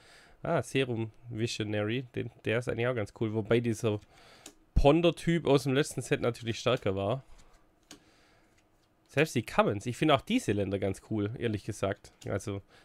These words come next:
nicht nur fürs Limited. Geistverschnitt, Marionettenlehrling. Wieder die Saga und dann haben wir die verzweigte Evolution.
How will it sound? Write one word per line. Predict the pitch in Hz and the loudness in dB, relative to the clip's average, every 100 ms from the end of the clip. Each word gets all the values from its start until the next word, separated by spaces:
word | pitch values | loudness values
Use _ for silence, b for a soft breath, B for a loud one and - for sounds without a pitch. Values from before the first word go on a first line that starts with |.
| b | b
nicht | 143 - | -2 2
nur | 160 | 0
fürs | 151 143 | 0 0
Limited. | 160 135 - 143 - - _ b b b b _ - _ - _ - - _ - _ _ _ _ _ _ _ - | 0 0 0 -4 -4 -18 _ b b b b _ -20 _ -20 _ -20 -20 _ -20 _ _ _ _ _ _ _ -10
Geistverschnitt, | 98 - 110 123 - 156 - _ _ - | -8 -6 -6 -6 -4 -6 -8 _ _ -10
Marionettenlehrling. | 95 98 104 - 120 123 123 131 127 _ b b b b b b b _ _ _ 107 | -8 -6 -8 -6 -4 -4 -4 -6 -10 _ b b b b b b b _ _ _ -12
Wieder | 101 98 98 | -12 -10 -8
die | 98 | -8
Saga | - - 101 127 151 170 170 | -10 -2 2 2 2 2 2
und | - 110 | 0 -2
dann | 104 107 | -2 -2
haben | 110 127 | -2 -2
wir | 113 | -2
die | 107 | -4
verzweigte | - 101 - - 123 160 107 | -6 -10 -8 0 0 2 -2
Evolution. | 104 107 104 - 104 120 104 | -2 -4 -6 -4 -2 -2 -4